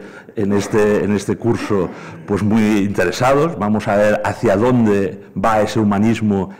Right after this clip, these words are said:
en el siglo veintiuno, cuáles son las claves para seguir llamando a, a esa corriente humanista y no transhumanista o posthumanista, ¿no? Que,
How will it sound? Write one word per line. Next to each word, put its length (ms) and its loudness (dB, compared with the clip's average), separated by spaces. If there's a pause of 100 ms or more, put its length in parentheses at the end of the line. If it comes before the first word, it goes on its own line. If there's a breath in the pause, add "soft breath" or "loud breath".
en 120 0
el 100 -2
siglo 300 0
veintiuno, 600 0 (460 loud breath)
cuáles 220 -2
son 140 0
las 160 -2
claves 480 0
para 360 -2
seguir 460 -2
llamando 600 0 (260 loud breath)
a, 420 -2
a 40 -2
esa 180 -6
corriente 460 0
humanista 720 0 (400 loud breath)
y 160 2
no 300 2
transhumanista 800 0
o 60 -6
posthumanista, 800 -2
¿no? 160 -8
Que, 220 -8